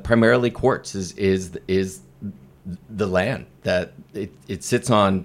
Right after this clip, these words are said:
It's really hilly, and, uh, every now and again you'll be walking and there's just a beautiful white rock of quartz that's sticking through, and everybody, everybody, all the guests say, "What is that?" And pretty amazing, all quartz. You can really feel it. People who are sensitive to energy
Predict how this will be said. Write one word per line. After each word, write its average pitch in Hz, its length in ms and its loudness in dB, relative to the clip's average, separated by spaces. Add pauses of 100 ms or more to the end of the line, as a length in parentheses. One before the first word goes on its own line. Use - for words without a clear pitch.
It's - 120 -16
really 180 380 2
hilly, 160 600 4
and, 90 380 0
uh, 98 300 0 (600)
every 110 180 4
now 135 180 4
and 147 60 6
again 147 240 4
you'll 151 80 4
be 131 140 2
walking 127 420 2
and 92 80 0
there's 95 120 -2
just 110 180 -4
a 104 40 -6
beautiful 127 600 -4
white 104 440 -4 (120)
rock 92 440 -8
of 78 160 -12
quartz - 380 -2
that's - 220 -14
sticking 107 280 -6
through, 113 320 -4
and 92 100 -4
everybody, 107 640 -4
everybody, 143 440 8
all 120 100 8
the 127 80 6
guests 127 280 2
say, 117 200 0 (340)
"What 247 200 2
is 392 180 6
that?" 82 340 0
And 101 420 -4
pretty 139 200 -2
amazing, 147 400 -4 (100)
all 98 140 -4
quartz. - 320 -2
You 107 60 -8
can 135 120 0
really 247 180 2
feel 110 240 4
it. 92 120 -2
People 131 200 0
who 131 60 6
are 127 100 8
sensitive 117 460 0
to 95 100 6
energy 90 440 0